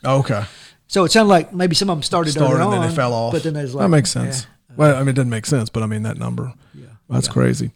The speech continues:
Speaker 1: Um,
Speaker 2: But anyway,
Speaker 1: we
Speaker 2: we're glad you're listening
Speaker 1: we are
Speaker 2: today,
Speaker 1: glad you're
Speaker 2: and, uh,
Speaker 1: listening. We had two visitors Sunday,
Speaker 2: Yeah,
Speaker 1: too.
Speaker 2: yeah.
Speaker 1: I didn't want
Speaker 2: Yeah.
Speaker 1: so.
Speaker 2: And, uh, so if we can answer some questions sometimes, you know, let us know. I know Danny, he likes to get a few questions, and, uh,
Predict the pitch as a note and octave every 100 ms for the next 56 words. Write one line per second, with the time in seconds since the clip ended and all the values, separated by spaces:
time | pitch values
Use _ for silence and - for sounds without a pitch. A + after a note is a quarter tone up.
0 | _ - C#3+ C#3+ B2 - - B3+ G3 A#3
1 | A#3 G#3 F#3 B3 F#3 - D#3 E3+ B2+ E3
2 | E3 B2+ A#2+ A#2+ A#2 A#2 - A#2 D3+ E3+
3 | G#3+ G#3 C#4 B3+ A#2+ - - - E3 B2+
4 | A2 D3+ F#3 B2+ - C3+ A#2 A#2+ B2+ A#2+
5 | - _ _ _ - G2+ - - A2 -
6 | _ _ D#3+ E3 D#3+ E3+ F#3 A3+ F3+ C#3
7 | C#3+ D#3+ D#3+ D#3+ E3 E3 - D3 D#3+ D#3+
8 | D#3 F#3+ - C3+ C3 C3+ C3+ C#3+ - C3
9 | C#3+ C3 B2+ C3+ C#3 B2+ - - _ _
10 | D3 D3+ C3+ B2 B2+ - B2+ C3+ C3 -
11 | D3 D3 - - A#2 A2 A2+ A#2 G#2+